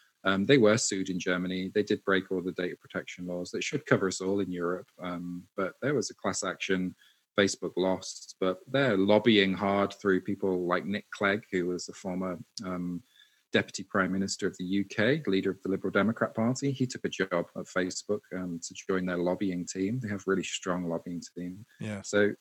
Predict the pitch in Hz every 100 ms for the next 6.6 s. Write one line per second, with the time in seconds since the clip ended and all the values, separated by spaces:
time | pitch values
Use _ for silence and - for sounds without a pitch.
0 | - 151 151 - 120 - 156 - 98 104
1 | - 101 92 90 101 92 95 92 92 92
2 | 92 98 - 95 92 87 82 92 73 -
3 | - 95 90 80 87 - - - - 90
4 | 90 - 92 87 85 - 92 87 82 95
5 | 92 92 90 85 - _ _ - 101 92
6 | - 92 90 - 127